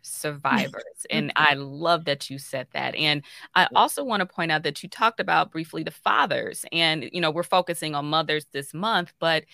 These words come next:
Speaker 1: this affects men too. And so
Speaker 2: Yeah.
Speaker 1: is there some things that you've noticed in the work with fathers through Purpose Over Pain that you wanna share?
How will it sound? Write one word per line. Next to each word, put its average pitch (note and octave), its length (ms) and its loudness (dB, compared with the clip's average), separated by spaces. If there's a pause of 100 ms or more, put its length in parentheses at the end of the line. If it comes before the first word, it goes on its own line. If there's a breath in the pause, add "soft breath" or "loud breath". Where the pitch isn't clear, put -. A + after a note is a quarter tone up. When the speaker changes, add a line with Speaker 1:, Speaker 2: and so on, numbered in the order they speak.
(220 loud breath)
Speaker 1:
this - 180 0
affects G#3 420 -6
men E3 340 -6
too. E3 600 -6
And D#3+ 140 -4
so F#3 200 4
Speaker 2:
Yeah. C3+ 80 6
Speaker 1:
is B2+ 80 4
there G3+ 120 0
some G3 180 -10
things F#3+ 260 -4
that F3 200 -8
you've F3+ 360 -4 (260 loud breath)
noticed F#3+ 340 2
in F#3 80 -2
the F3 80 0
work E3+ 260 4
with E3 140 0
fathers E3+ 840 2
through E3 120 -8
Purpose D#3+ 360 -6
Over C#3+ 220 -2
Pain C#3 280 -8
that C#3 200 -8
you C#3+ 60 -10
wanna C#3 240 -6
share? C#3 460 -8